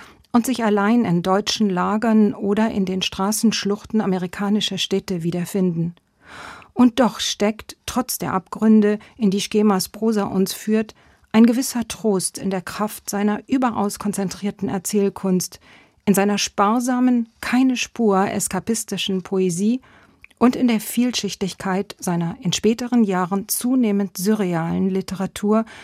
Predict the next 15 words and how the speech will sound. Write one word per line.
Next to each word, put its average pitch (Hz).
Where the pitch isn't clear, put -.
in 226
der 247
er 254
souverän 202
die 170
Lebensumstände 175
der 160
neuen 208
Welt 208
mit 196
den 190
Traumata 170
der 185
alten 180
verbindet. 170